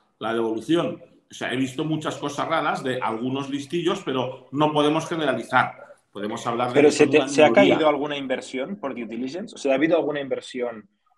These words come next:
Speaker 2: que, que has dicho sí, obviamente condicionado a due diligence, que, que es casi siempre el caso, y que luego hayas dicho red flag en la due diligence, me echo para atrás?
Speaker 1: No, no ha pasado nunca.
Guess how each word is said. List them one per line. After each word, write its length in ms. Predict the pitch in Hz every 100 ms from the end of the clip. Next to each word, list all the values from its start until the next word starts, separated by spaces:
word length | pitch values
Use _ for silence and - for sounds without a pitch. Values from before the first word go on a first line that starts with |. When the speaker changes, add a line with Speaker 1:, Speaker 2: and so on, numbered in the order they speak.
| _
Speaker 2:
que, 240 | - 139 127
que 80 | 139
has 100 | 131
dicho 220 | 131 123
sí, 420 | - 151 143 98 - _ _ -
obviamente 500 | 117 123 131 135 120
condicionado 500 | 107 98 - 110 120
a 40 |
due 140 | 123 120
diligence, 480 | 131 131 113 127 -
que, 200 | 101 - _ -
que 100 | -
es 80 | -
casi 220 | 98 107
siempre 260 | - 110 110
el 100 | 107
caso, 320 | 131 - -
y 120 | 131
que 100 | 131
luego 160 | 131 143
hayas 220 | 139 127
dicho 400 | 120 131 117 - _ _ -
red 200 | 123 139
flag 280 | - 139 143
en 60 |
la 60 | 139
due 120 | 131
diligence, 520 | 131 147 151 165 175
me 100 | 127
echo 120 | 113 113
para 80 | 110
atrás? 280 | 95 - _ _ _ _ _
Speaker 1:
No, 260 | 117 123 120
no 220 | 117 123
ha 80 | 127
pasado 300 | 113 - 107
nunca. 480 | 101 98 95 85